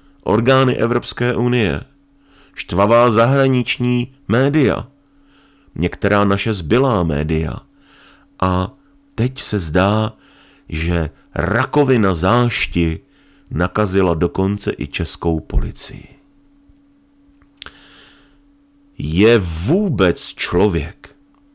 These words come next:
který kdy čelil většímu utrpení,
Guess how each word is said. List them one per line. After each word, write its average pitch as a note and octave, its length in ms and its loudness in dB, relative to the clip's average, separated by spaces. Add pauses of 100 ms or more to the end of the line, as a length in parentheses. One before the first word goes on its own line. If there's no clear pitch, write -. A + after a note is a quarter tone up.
(340)
který B2 400 0
kdy G#2+ 480 0 (420)
čelil A2 680 2 (420)
většímu C3 720 2
utrpení, D3+ 920 0